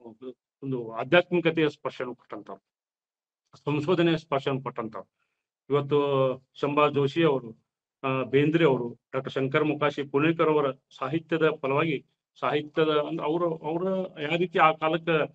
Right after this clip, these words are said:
ಆ, ಕನ್ನಡದಲ್ಲಿ ಕಾರ್ಯ ಮಾಡ್ತಿದ್ರು, ಅದಕ್ಕೆ ಹೆಗಲನೆಯಾಗಿ ನಮ್ಮ ಜೀವನ ಮೊಸಳೆ ಅವರು, ಆ, ದುಡಿದ್ರು ಅನ್ನುವಂಥದ್ದು ನಾವು ನೋಡ್ತಾ ಇದ್ದೇವೆ ಅನ್ನುವಂಥದ್ದು. ಹಾಗಾಗಿ ಇವತ್ತು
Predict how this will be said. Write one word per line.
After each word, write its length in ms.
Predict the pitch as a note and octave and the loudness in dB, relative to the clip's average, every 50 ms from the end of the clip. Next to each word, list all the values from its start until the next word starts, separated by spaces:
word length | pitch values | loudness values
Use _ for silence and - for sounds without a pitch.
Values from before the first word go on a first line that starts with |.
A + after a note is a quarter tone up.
| _ _ _ _ - D3 | _ _ _ _ -8 -6
ಆ, 120 | D3+ D3+ D3 D3 | -4 -4 -4 -2
ಕನ್ನಡದಲ್ಲಿ 640 | D3 D3+ D#3 D#3+ D#3+ D#3+ E3 D#3 D#3+ D3+ C#3+ B2+ B2+ _ _ _ _ _ | 0 0 2 2 0 0 0 0 0 0 0 -2 -4 _ _ _ _ _
ಕಾರ್ಯ 240 | - C#3+ C#3 C#3+ D3 | 0 2 2 2 2
ಮಾಡ್ತಿದ್ರು, 600 | D3 D#3 E3+ E3 - E3 D3+ C#3+ C#3 C3 C3 C3 _ _ _ _ _ | 2 2 0 0 -2 -4 -4 -2 -2 -2 -4 -6 _ _ _ _ _
ಅದಕ್ಕೆ 380 | C3+ C#3 D3+ D3 D3 D3 D3+ D3 C#3 C3+ C3+ - | -4 -2 -2 -2 -2 0 0 0 0 -2 -4 -8
ಹೆಗಲನೆಯಾಗಿ 680 | D3 C#3 E3 F3 F#3+ F#3+ F#3 E3+ E3 D#3+ C#3+ B2+ B2+ C3 - _ _ _ _ - | -4 0 0 2 4 4 4 4 2 2 0 -2 -4 -6 -10 _ _ _ _ -6
ನಮ್ಮ 380 | C3+ C#3 C#3 C3+ C3 B2+ A#2+ A#2 - - | -4 -2 0 0 -2 -2 -4 -8 -10 -8
ಜೀವನ 280 | A2 C3+ C#3 C#3+ C#3+ C#3+ | -4 -2 -2 -2 0 -2
ಮೊಸಳೆ 320 | C#3 C3+ C3+ C3+ D3 C#3+ | -2 -2 -4 -2 -2 0
ಅವರು, 380 | D3 C#3 C#3 C3 B2+ A2+ A2+ _ _ _ _ _ _ - | 0 0 0 -2 -4 -6 -8 _ _ _ _ _ _ -8
ಆ, 160 | C3 B2+ B2+ | -6 -6 -4
ದುಡಿದ್ರು 360 | A#2+ D3 E3+ G3 G3+ F3+ E3 | -2 2 4 4 6 6 4
ಅನ್ನುವಂಥದ್ದು 460 | D#3+ D3+ C#3+ C3+ C3+ C#3+ C#3 C3 B2+ | 4 2 2 0 -2 -4 -4 -4 -4
ನಾವು 240 | B2 B2+ B2+ B2 A#2+ | -2 -2 -2 -2 -2
ನೋಡ್ತಾ 220 | B2+ C3 - - | -2 -2 -2 -2
ಇದ್ದೇವೆ 220 | A#2+ A#2 A2+ A#2+ A#2 | -4 -4 -4 -4 -6
ಅನ್ನುವಂಥದ್ದು. 440 | A2+ A2+ G#2+ A2 G#2 - - _ _ _ _ _ _ _ _ _ B2+ | -6 -8 -8 -10 -10 -12 -14 _ _ _ _ _ _ _ _ _ 0
ಹಾಗಾಗಿ 560 | C3 D3+ E3+ E3 C#3 C#3 C3 B2 C3 - _ _ _ - | 2 4 4 4 2 0 -2 -2 -6 -12 _ _ _ -2
ಇವತ್ತು 520 | C3+ C3+ C#3 C#3 C#3 C#3+ C#3 C3+ C3 C3 | 0 0 0 0 0 0 2 2 2 0